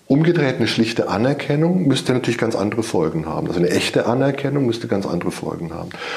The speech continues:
Und dann ist uns aufgefallen bei den, bei der, bei dem, bei dem, bei der Quellenanalyse neuer rechter Vordenker, <clears throat> ähm, dass die versuchen, zwischen diesen beiden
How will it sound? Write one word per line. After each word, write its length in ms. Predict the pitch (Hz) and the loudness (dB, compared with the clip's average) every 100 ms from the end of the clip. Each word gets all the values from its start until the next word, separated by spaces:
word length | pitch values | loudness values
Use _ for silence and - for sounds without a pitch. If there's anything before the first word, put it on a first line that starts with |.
| - | -4
Und 60 | 95 | 0
dann 100 | 107 | 2
ist 140 | 139 | 4
uns 140 | 160 160 | 2 2
aufgefallen 640 | 120 123 - - 120 117 | 0 0 -2 -2 0 0
bei 80 | 113 | 0
den, 240 | 101 98 98 | 2 0 0
bei 100 | 90 | 0
der, 140 | 85 - - - | -2 -6 -10 -4
bei 100 | 90 | -2
dem, 140 | 85 - - - | -2 -4 -6 -4
bei 120 | 90 | 0
dem, 220 | 90 85 - - | 0 -2 -4 -2
bei 60 | |
der 100 | 87 | -2
Quellenanalyse 880 | - 95 95 147 151 139 135 139 139 | 0 2 2 2 2 2 4 4 4
neuer 440 | 120 98 98 98 95 | 2 2 2 2 0
rechter 300 | 87 - 87 | -2 -2 -4
Vordenker, 680 | - 90 - 127 135 151 165 - - - - - | -2 -2 0 0 0 0 -2 -6 -10 -10 -6 0
<clears throat> 800 | 165 160 156 104 - - - - | 0 2 2 2 0 -6 -6 0
ähm, 240 | 107 113 113 - - | 0 0 -2 -10 -4
dass 220 | 117 - | -4 0
die 100 | 127 | 0
versuchen, 500 | 123 120 143 143 147 | 2 2 4 4 2
zwischen 400 | - 147 147 160 | 0 0 2 2
diesen 320 | 127 139 135 | 4 2 0
beiden 500 | 113 101 113 - 127 | 0 2 2 2 0